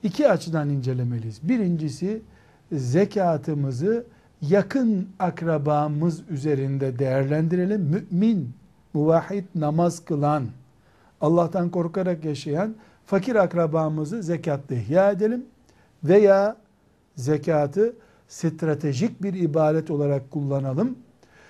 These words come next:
Misyonerlerin Hristiyanlık propagandası yaptıkları yörelerde oradaki mümin kardeşlerimizi ihya edelim. Zulmün ağır darbeler vurduğu yerlerde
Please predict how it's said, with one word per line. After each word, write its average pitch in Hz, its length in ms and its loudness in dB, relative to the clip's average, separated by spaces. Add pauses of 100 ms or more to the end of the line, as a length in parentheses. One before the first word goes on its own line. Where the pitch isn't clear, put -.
(180)
Misyonerlerin 151 920 0
Hristiyanlık 151 600 -2
propagandası 147 720 -2
yaptıkları 139 600 -2
yörelerde 139 720 0 (340)
oradaki 175 400 4
mümin 175 360 -2
kardeşlerimizi 135 800 -4
ihya 143 320 2
edelim. 123 320 -4 (460)
Zulmün 180 760 0 (500)
ağır 175 400 6 (580)
darbeler 151 520 4
vurduğu 147 440 -8
yerlerde 135 680 -2